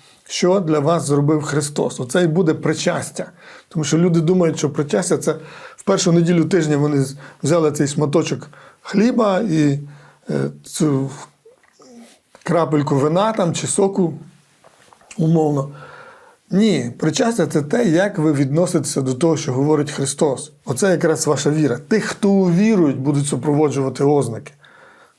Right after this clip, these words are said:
Тих, хто повірять. Перша глава того самого першого послання до Коринтян,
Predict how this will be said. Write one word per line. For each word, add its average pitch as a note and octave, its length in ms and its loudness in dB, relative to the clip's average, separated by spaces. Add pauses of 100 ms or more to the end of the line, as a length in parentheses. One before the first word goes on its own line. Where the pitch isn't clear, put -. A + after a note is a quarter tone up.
Тих, G3 160 0
хто F#3 180 0
повірять. E3 600 0 (280)
Перша F3 260 0
глава C#3+ 360 2
того C#3 260 0
самого C3+ 400 0
першого C3+ 380 0
послання C#3 440 -2
до B2+ 160 0
Коринтян, B2+ 560 -2